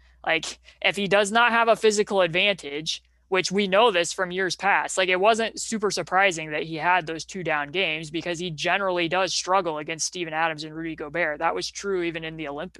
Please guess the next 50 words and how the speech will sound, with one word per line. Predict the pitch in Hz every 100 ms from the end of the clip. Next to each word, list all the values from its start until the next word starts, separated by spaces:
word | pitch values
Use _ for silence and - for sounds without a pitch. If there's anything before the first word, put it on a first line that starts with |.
| -
or | 160
not | 156
the | 160
Olympics, | 156 156 175 -
the | 151
World | 175 175
Cup. | - 202 - _ - - -
When | - 175
Lithuania | 190 214 190 208 185
played | 175 180 165
France, | - 196 202 156 - - - _ _
Rudy | 175 202 220
has | 190 190 165
just | 180 -
so | - 190
much | 180 151
length | 151 185 226 156
that | 165
he | 151 170
couldn't | - 208
really | 175 170
score | - - 220 202
in | 156
that | 151 156
matchup. | 165 208 - - -
So | 180
if | 180 170
you | 175
know | 165 190 247
that, | 151 156 185 - - - _
you | 190 185
can't | 226 240 233 -
be | 208
playing | - 208 220 196 180
a |
four | - - 190 208
one | 202 196
alignment | 170 160 196 175 156
on | 180 165
a |
post | 156 202 214 - 170
up | 156 160 -
and | 170
just | 165 170
be | 190 165
standing | - - 196 208 185
there | 175 170
with | 165
fixed | - 202 -
spacing | - 170 180 - 151 147